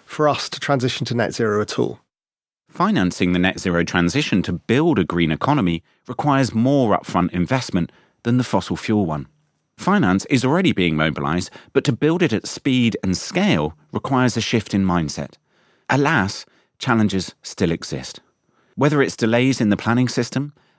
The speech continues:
Speaker 2: a lack of policy clarity, infrastructure bottlenecks, or capital waiting for investable propositions, action is required to catalyze the deployment of clean solutions.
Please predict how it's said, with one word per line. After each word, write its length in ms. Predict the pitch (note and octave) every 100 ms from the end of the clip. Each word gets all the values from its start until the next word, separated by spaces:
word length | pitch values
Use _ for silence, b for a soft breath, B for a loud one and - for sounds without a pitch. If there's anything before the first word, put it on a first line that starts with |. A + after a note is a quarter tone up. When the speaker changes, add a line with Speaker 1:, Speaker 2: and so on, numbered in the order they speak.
| -
Speaker 2:
a 60 |
lack 280 | A2 A#2+ -
of 160 | G#2+ -
policy 400 | - G#2+ - F2+
clarity, 560 | - B2+ B2 - B2+ - b b b
infrastructure 600 | D3+ E3 B2+ - - -
bottlenecks, 640 | - A2+ A2+ G#2+ A2 - - b b b
or 160 | A#2+
capital 580 | A#2 - C#3 C3 - F#2
waiting 460 | E2+ A#2 A#2+ G#2+ F#2
for 200 | - F#2
investable 600 | F2 B2 A2 - F#2 D#2+
propositions, 800 | - D#2+ D#2 C3 - F2 E2 - b b b b -
action 520 | E3 - - C3+ B2 -
is 300 | C3+ C3 C3
required 560 | A#2 A#2 G#2+ E2 D#2 b b
to 120 | -
catalyze 800 | A#2+ - C3+ - G#2+ G2 F#2+ F2+ -
the 80 |
deployment 640 | G#2 G#2+ - G2 F2 E2 - -
of 140 | E2+
clean 280 | - F2+ D#2
solutions. 640 | - D#2 C#2+ - B1+ -